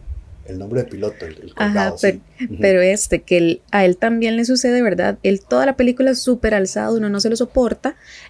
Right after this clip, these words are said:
Speaker 2: y al final él viene y ayuda. O sea, él también tiene esa sensibilidad y humildad, ¿verdad? De reconocer y decir, bueno, dice, "Fallé, no tenía las características suficientes, pero igual vengo y ayudo y cumplo con una labor".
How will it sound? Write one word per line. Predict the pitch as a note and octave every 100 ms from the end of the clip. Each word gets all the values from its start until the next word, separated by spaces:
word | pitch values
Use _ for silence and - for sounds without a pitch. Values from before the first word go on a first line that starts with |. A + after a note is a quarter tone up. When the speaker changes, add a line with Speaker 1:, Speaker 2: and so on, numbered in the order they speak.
| _
Speaker 2:
y | - G3+
al | F3+
final | F3+ - F3+ F3+ F3+ A#3 - -
él | G3
viene | F#3 G#3+ A3 C4
y |
ayuda. | G#3 D#3+ A3+ D#4 E3+ - _ - -
O | F#3+
sea, | A3+
él | A3
también | G#3+ A3+ B3
tiene | B3 B3
esa | B3 B3+
sensibilidad | B3+ A#3 G3 F3+ E3 D#3+ E3
y | G#3
humildad, | A#3+ A#3 G#3 A3+
¿verdad? | B3 - G3 G3
De | A#3
reconocer | F#3 - E3 D#3+ F3+ F3
y | G#3+
decir, | G#3+ A3 A#3+ - - - - - - - -
bueno, | F3 E3+ D#3+
dice, | D#3 - E3+ E3+ - - -
"Fallé, | - E3+ D3+ F3+ G#3+ A#3 A#3+ G#3
no | F#3 F3+
tenía | E3+ G3 G3
las | G3 -
características | F#3+ - D#3+ E3 G#3+ A3+
suficientes, | F3 D3 E3+ G3 A#3+ B3+ B3 -
pero | E3+
igual | E3 E3 F#3 G3+
vengo | F#3+ G3+ G#3+ A#3
y |
ayudo | F3 E3 F3+
y | G#3+
cumplo | G3 F3+ A3
con | - E3+
una | F3+
labor". | F3 C#3+ D3